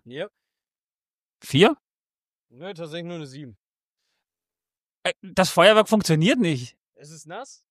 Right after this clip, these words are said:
Speaker 2: Na ja, würdest du bei dem Wetter jetzt, ja, egal. Okay, ich hab ordentlich in die Kacke gegriffen. Wo ist
Speaker 1: Ich, ich würde bei dem Feuer-, äh, bei dem Wetter auch ein Feuerwerk machen, ja.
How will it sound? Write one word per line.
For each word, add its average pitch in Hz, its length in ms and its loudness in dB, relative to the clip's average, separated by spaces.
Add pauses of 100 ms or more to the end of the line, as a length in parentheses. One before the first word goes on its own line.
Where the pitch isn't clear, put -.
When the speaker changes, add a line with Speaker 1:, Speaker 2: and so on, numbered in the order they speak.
(200)
Speaker 2:
Na 156 120 4
ja, 165 360 6 (1900)
würdest 175 260 2
du - 40 -10
bei 165 100 4
dem 175 220 4
Wetter 185 180 2
jetzt, 185 320 -2 (440)
ja, 185 120 -2
egal. 110 380 2
Okay, 165 320 2
ich - 160 -4
hab 196 240 2 (220)
ordentlich 151 480 0
in 151 80 -6
die 135 100 -6
Kacke 135 320 -2
gegriffen. 123 580 -4
Wo 131 100 -12
ist - 200 -20 (240)
Speaker 1:
Ich, 175 240 2
ich 196 220 2
würde 175 160 8
bei 160 100 8
dem 143 140 4
Feuer-, 143 520 6
äh, 139 60 2
bei 131 100 4
dem 160 160 4
Wetter 156 200 6
auch 170 100 6
ein 120 80 2
Feuerwerk 104 380 2
machen, 110 200 0
ja. 120 240 -2